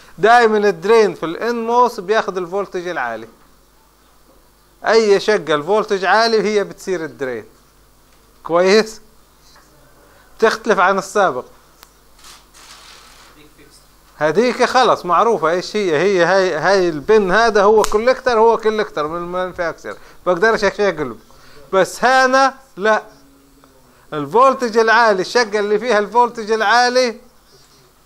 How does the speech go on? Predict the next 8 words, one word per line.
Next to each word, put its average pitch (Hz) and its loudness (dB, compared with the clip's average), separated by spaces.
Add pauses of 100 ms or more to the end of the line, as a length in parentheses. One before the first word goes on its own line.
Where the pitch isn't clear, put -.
(320)
هي 208 2
شقه 196 -4
الدرين. 156 -4 (360)
يعني 208 2
لو 202 4 (240)
السيركت 202 0 (440)
مشبوكه 196 -2
وجاهزه 220 2